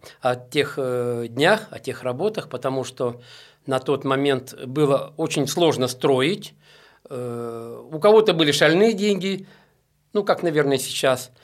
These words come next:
а у кого-то были вот деньги такие очень трудовые. Очень интересное время было. У нас там же был отдел продаж, как бы очень был замечательный коллектив, приходили люди,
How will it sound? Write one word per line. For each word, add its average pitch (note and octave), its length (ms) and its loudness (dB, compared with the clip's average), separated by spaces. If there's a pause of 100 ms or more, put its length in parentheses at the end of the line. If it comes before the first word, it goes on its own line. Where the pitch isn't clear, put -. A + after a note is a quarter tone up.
(220)
а A#2+ 360 -4
у B2 140 -4
кого-то D3 440 -4
были C3 200 -2
вот A#2+ 180 -6
деньги B2+ 300 -2
такие B2+ 320 -6
очень A#2 300 -10
трудовые. G3 680 0 (580)
Очень D#3+ 340 -2
интересное D3 480 0
время A#3 320 2
было. G#3+ 480 2 (460)
У C#3+ 60 -6
нас D3+ 160 2
там D3 180 2
же C#3 100 0
был C#3 160 0
отдел C3 280 0
продаж, D#3 580 2 (400)
как B2+ 160 -4
бы C3+ 80 0
очень D3 160 0
был C3+ 100 -4
замечательный C#3 560 -2
коллектив, D3 560 -6 (520)
приходили C3 460 -6
люди, G3+ 460 -6